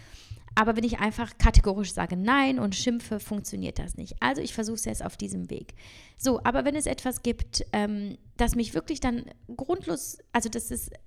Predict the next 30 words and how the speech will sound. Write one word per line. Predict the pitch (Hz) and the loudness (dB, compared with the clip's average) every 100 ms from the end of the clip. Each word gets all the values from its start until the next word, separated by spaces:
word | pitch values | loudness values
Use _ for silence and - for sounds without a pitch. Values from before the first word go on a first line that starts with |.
| - | -18
irgendwie | - 254 254 220 | -8 -4 -2 -2
so | |
ein | 233 | -2
grundloses, | 220 285 294 262 247 240 220 - | -2 -2 -2 -2 -2 -2 -6 -8
w-, | 214 214 - | -10 -10 -10
wütendes | - - - 220 262 302 254 233 | -10 -12 -10 -4 -4 -2 -2 -2
Verhalten | 233 220 240 233 | -2 -2 -2 -4
gibt | 226 214 - | -4 -4 -6
und | 208 - | -6 -8
i-, | - - | -8 -8
ich | - 247 - | -8 -2 -2
einfach | - 240 269 | -2 -2 -2
nur | 226 233 233 226 226 | -2 -2 -2 -2 -4
sauer | 220 240 247 196 | 0 2 2 2
werden | 190 196 | 0 0
könnte, | 190 196 202 262 294 - - - - - - - - - - - | -8 -8 -6 -6 -8 -16 -18 -18 -16 -16 -16 -12 -12 -12 -16 2
dann | 269 254 | 4 6
gehe | 277 | 4
ich | - | 10
erstmal | - 233 | 10 10
raus. | 185 165 170 - - | 0 -4 -6 -8 0
Ich | 226 - | 2 2
gehe | - 247 302 254 | 2 0 0 2
raus | 226 240 240 | 2 2 0
aus | 226 | -2
dem | - 226 | -2 0
Raum | 190 185 185 185 | 0 0 0 -2
und | 190 | -4
ich | - - - | -2 -4 -2
atme | 196 190 - 202 196 208 | -2 -2 -4 -4 -4 -6